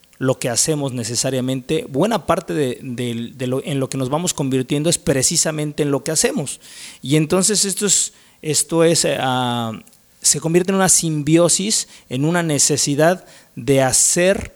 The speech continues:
para significar y de darle significado a lo que hacemos. No puede, no podemos separar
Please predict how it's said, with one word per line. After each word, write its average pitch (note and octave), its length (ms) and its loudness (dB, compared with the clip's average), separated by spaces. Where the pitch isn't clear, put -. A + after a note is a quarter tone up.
para C3 220 0
significar C#3 920 -2
y D3+ 140 -2
de D3 180 4
darle D#3+ 300 2
significado C3+ 720 -2
a C3+ 40 0
lo A#2+ 140 -2
que A2 100 -12
hacemos. G2+ 600 -8
No D#3 400 2
puede, E3+ 520 2
no C#3+ 140 0
podemos F3+ 280 0
separar C#3+ 720 -4